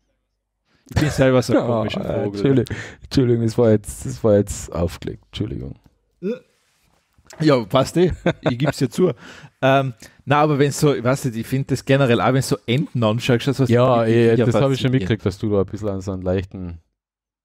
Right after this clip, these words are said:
Speaker 2: Enten
Speaker 1: Äh, Enten, so, äh, ich, wie schon gesagt, Ent-, also Vögel und Eichhörnchen.
Speaker 2: Ja.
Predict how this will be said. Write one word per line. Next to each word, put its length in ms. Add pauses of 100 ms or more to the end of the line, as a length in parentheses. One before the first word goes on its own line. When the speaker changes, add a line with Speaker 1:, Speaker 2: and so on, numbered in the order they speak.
(160)
Speaker 2:
Enten 520 (2500)
Speaker 1:
Äh, 160
Enten, 380
so, 120
äh, 360
ich, 240
wie 80
schon 100
gesagt, 240
Ent-, 380
also 180
Vögel 460
und 120
Eichhörnchen. 680
Speaker 2:
Ja. 60